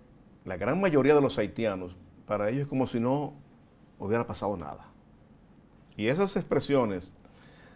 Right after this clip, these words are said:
de Edwin Paraison es como una persona que está diciendo, "Qué bueno que lo mataron".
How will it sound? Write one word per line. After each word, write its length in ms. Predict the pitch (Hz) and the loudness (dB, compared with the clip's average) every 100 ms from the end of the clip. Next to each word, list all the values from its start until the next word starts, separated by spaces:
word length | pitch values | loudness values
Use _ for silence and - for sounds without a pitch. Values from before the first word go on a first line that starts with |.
| - | -20
de 360 | - 95 98 110 | -10 -2 2 2
Edwin 260 | 123 139 123 | 4 2 2
Paraison 640 | 110 107 95 - 87 87 - - - - - - - - - | 4 4 2 -4 -10 -10 -16 -20 -20 -20 -20 -20 -20 -20 -10
es 140 | - 113 | -8 -4
como 220 | 147 139 | 0 2
una 160 | 143 143 | 4 2
persona 340 | - 135 131 | 2 2 2
que 80 | 123 | 0
está 200 | - 123 | 0 0
diciendo, 400 | 127 117 117 117 | 0 0 -2 2
"Qué 100 | 147 | 4
bueno 240 | 165 165 | 6 6
que 80 | 160 | 6
lo 80 | 151 | 4
mataron". 380 | 151 160 143 | 4 2 0